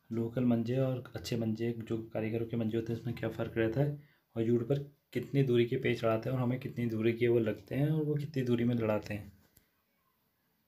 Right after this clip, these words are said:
तो मैं, वो बहुत ज़रूरी है बताना कि कितनी दूरी के पेच हैं, क्योंकि आपको लगता है कि नायलॉन मंजा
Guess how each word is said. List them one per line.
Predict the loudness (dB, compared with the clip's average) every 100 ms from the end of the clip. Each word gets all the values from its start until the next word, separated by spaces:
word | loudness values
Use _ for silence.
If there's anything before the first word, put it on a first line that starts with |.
| -12
तो | -8
मैं, | -6 -4 -2
वो | 0 2
बहुत | 4 6
ज़रूरी | 6 6 4 6
है | 4 2
बताना | -4 -2 -2 -2
कि | -4 -8
कितनी | -12 -6 -4
दूरी | -2 0
के | 0
पेच | 0 -2 -2
हैं, | -4
क्योंकि | -4 -4 0
आपको | 2 2 0
लगता | 0 -2 -10
है | -6
कि | -2
नायलॉन | 0 2 2 2
मंजा | 0 2 2